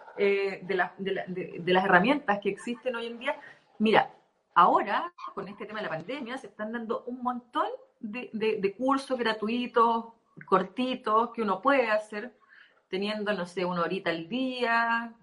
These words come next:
y ni siquiera todos los días. O sea, hay cursos que, por ejemplo, da Google para justamente verificar la información. O sea, te instalas una hora y media en tu computador y tú, como usuario, ni siquiera tienes que ser periodista para eso.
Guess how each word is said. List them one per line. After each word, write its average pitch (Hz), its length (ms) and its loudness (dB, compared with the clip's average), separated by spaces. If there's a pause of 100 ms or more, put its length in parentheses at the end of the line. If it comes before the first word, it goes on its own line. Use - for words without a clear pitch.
(160)
y 190 100 -6
ni 175 100 -6
siquiera 170 240 0
todos 156 160 2
los 160 120 -2
días. 147 380 6 (100)
O - 60 -16
sea, 170 420 0 (140)
hay 190 140 -6
cursos 220 340 -10
que, - 100 -12
por 190 140 -6
ejemplo, 208 300 -4
da 190 100 6
Google 285 520 2 (840)
para 196 720 4 (100)
justamente 269 540 -10
verificar 269 400 -8
la 254 60 -8
información. 285 580 -8 (160)
O 185 60 -16
sea, - 300 -6
te 196 100 -10
instalas 196 440 -2
una 208 140 -4
hora 202 100 0
y 196 60 -10
media 262 220 -6
en 294 60 -18
tu 311 120 -16
computador 320 500 -4 (560)
y 240 140 -6
tú, 392 200 6
como 330 180 0
usuario, 381 360 0
ni 311 60 -4
siquiera 285 340 -4
tienes 330 180 -6
que 330 80 -6
ser 320 200 -8
periodista 302 520 2
para 151 180 -4
eso. 156 420 -4